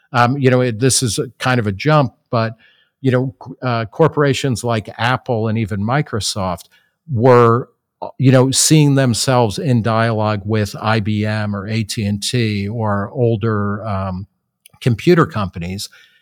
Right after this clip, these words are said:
And they were like, "Fuck it, we're not gonna be like that. We're gonna be more distributed. We're gonna be more open. We're gonna, we, we're not gonna make people wear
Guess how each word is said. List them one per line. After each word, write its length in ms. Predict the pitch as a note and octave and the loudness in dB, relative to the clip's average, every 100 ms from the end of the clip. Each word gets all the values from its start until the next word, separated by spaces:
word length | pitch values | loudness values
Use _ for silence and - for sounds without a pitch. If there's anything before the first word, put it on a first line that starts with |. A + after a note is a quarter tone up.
| - | -4
And 180 | B2+ C#3+ | 2 4
they 60 | |
were 120 | C3+ | 4
like, 200 | C3 B2+ | 4 2
"Fuck 260 | - D#3 D3+ | 2 0 2
it, 80 | B2 | 0
we're 80 | A#2 | 0
not 220 | A#2+ A2+ | 0 0
gonna 140 | A2 | -2
be 200 | F#2 B2 | -2 -2
like 240 | C3+ G2+ - | -2 -4 -6
that. 160 | G2+ | -8
We're 120 | A#2 G2+ | -6 -6
gonna 160 | A2 | -4
be 160 | G2+ G#2+ | -4 -6
more 200 | G#2+ G#2+ | -6 -6
distributed. 720 | F#2+ - - G#2+ G2 F#2+ F#2+ | -8 -10 -8 -8 -8 -12 -14
We're 80 | G#2 | -14
gonna 180 | G#2+ | -12
be 140 | G2 G#2+ | -10 -8
more 300 | G#2 G#2 B2 | -8 -8 -6
open. 320 | A2 - G2+ | -6 -6 -8
We're 100 | G2+ | -6
gonna, 220 | A2 G#2+ | -6 -6
we, 240 | B2 G#2+ A#2 | -8 -6 -6
we're 160 | B2+ | -4
not 140 | B2 A2+ | -4 -2
gonna 100 | B2+ | -2
make 280 | A2 A2+ - | -2 -4 -8
people 280 | A#2+ A2+ | -12 -10
wear 320 | G2 G#2 G#2+ | -8 -4 -4